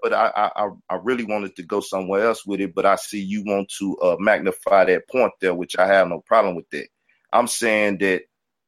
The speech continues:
without even going there and dealing with the context of it, when God speaks in the Old Testament singly, not telling you that it's one behind him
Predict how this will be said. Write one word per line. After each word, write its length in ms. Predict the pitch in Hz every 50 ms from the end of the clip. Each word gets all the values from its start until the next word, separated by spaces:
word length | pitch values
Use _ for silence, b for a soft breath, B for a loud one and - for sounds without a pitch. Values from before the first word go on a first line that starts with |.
| _ _ _ -
without 420 | 107 104 101 113 104 98 90 -
even 320 | 117 117 113 101 101 98 87
going 320 | 107 113 120 117 107 104
there 140 | 107 104 101
and 100 | 101 85
dealing 240 | 113 110 104 101 98
with 120 | 98 -
the 80 | - -
context 640 | - - 143 123 104 - - 107 92 - - -
of 220 | 107 101 92 85
it, 140 | 90 85 82
when 480 | 87 101 110 107 101 98 95 85 80 - _ _ _ _ _ _ _ _ _ _ _ _ _ _ _ -
God 480 | - 123 127 135 143 139 135 123 117 -
speaks 520 | - - - - - 139 135 117 - -
in 120 | 120 110 104
the 80 | 98
Old 320 | - 107 113 110 107 92 -
Testament 640 | - - 135 127 - - - 98 92 87 - - _ _ _ _ _ _ _ _
singly, 640 | - - - - 175 165 135 110 101 87 82 - _ _ _ _ _ _ _ _ _ _ _ _ _ _ _ _ _ -
not 340 | 104 123 135 131 - - - _
telling 300 | - 151 131 120 117 113
you 80 | 107 107
that 180 | 98 107 101
it's 140 | 98 95 -
one 240 | 110 110 107 98 90
behind 440 | 87 90 90 113 120 120 120 113 113
him 300 | 113 113 113 110 110